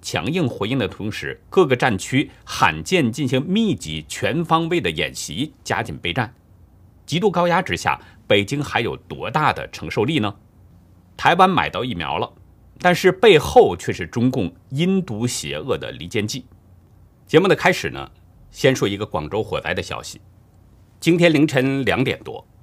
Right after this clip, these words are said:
也就是大陆时间今天下午的两点多，一位大陆的网友啊向我爆料，说广州的一处夏令营突然发生大火。网友发来的网络群聊截图显示，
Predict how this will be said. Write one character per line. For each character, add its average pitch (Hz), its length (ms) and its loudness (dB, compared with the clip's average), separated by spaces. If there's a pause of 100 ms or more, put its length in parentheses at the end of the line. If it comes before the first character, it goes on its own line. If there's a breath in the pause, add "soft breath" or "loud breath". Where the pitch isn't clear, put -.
也 110 140 0
就 165 100 2
是 139 260 0
大 143 200 0
陆 151 120 0
时 104 160 -4
间 98 240 -2
今 127 200 0
天 139 180 -2
下 135 260 0
午 - 80 -10
的 - 120 -12
两 78 180 -6
点 - 180 -2
多， - 200 -12 (840 soft breath)
一 139 100 2
位 190 140 4
大 175 140 6
陆 180 100 2
的 123 80 4
网 87 180 -2
友 139 120 -4
啊 - 160 -12
向 104 160 -6
我 67 80 -6
爆 78 160 -4
料， 76 260 -6 (360)
说 185 260 6 (160)
广 98 320 4
州 156 140 0
的 180 80 -2
一 117 120 -2
处 123 220 -4
夏 135 220 2
令 95 120 -2
营 73 340 -8
突 - 140 -4
然 104 160 0
发 101 140 -2
生 92 160 -6
大 - 140 -4
火。 - 340 -14 (1000 loud breath)
网 175 160 6
友 131 240 6
发 170 160 6
来 185 80 6
的 151 240 6
网 98 260 4
络 156 180 4
群 143 320 0
聊 139 160 2
截 135 220 0
图 87 220 -6
显 - 260 -8
示， 87 320 -6